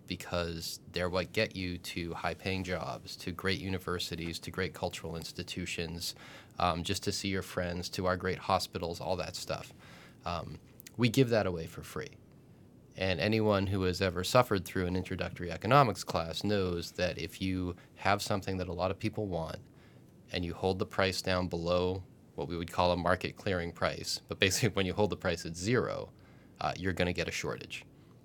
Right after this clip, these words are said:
And that's the shortage of road that we call congestion. And so when you're thinking about ways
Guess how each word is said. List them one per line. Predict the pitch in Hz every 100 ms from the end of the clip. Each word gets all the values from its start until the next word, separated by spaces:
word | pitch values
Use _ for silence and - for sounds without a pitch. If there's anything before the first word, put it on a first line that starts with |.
| - -
And | 90
that's | 101 -
the | 110
shortage | - 92 87 87
of | 85
road | 82 80 73 -
that | 67
we | 80
call | - - - 82 - -
congestion. | 98 87 78 - - - - - - - - -
And | 101
so | - 113
when | 107 110
you're | 101 98
thinking | - 214 220 151
about | 123 104 101 78
ways | 87 92 98 92 80 -